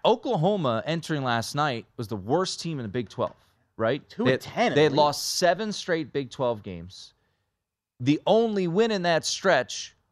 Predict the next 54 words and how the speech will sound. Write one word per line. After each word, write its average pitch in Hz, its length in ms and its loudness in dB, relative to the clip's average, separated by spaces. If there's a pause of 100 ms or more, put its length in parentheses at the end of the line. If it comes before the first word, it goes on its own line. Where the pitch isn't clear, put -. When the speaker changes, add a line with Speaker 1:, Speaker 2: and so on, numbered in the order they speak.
(160)
Speaker 1:
was 139 180 2
a 139 120 2
twenty-four 220 1300 0
point 190 440 -6
win 117 480 -6 (540)
over 135 320 0
the 123 280 -2
current 240 420 2
number 175 260 2
one 165 160 0
team 160 160 -6
in 143 60 -6
the 131 60 -4
country, 117 480 -4
Alabama, 113 600 0 (180)
two 311 200 6
weeks 320 300 0
ago. 127 320 2 (320)
Speaker 2:
Yeah. 95 80 -20
Speaker 1:
So 147 360 4
it, 147 200 -2
it, 156 220 -8
it 151 60 -6
Speaker 2:
In 147 60 -2
that 139 140 4
Speaker 1:
sho- 185 100 0
Speaker 2:
weird 156 340 4
Big 143 180 -4
twelve 131 220 0
S 123 160 -4
E 110 40 -18
C 110 80 -10
Speaker 1:
Right. 104 160 2
Speaker 2:
challenge, 113 360 -2
which 104 140 -20
is, 104 200 -20 (420)
you 113 80 -12
know. 92 220 -10 (500)
Speaker 1:
And, 156 180 -10
and 139 300 -10
look, 78 260 -6
yesterday, 151 460 2
Oklahoma 135 560 2
was 117 180 -4
certainly 120 380 -4
a 104 60 -2
hold 110 240 -2
on 107 140 0
to 101 60 -4
your 98 80 -2
butt 98 220 -2
special. 110 380 -2
Wisconsin, 190 720 0
Speaker 2:
Yeah. 208 40 -12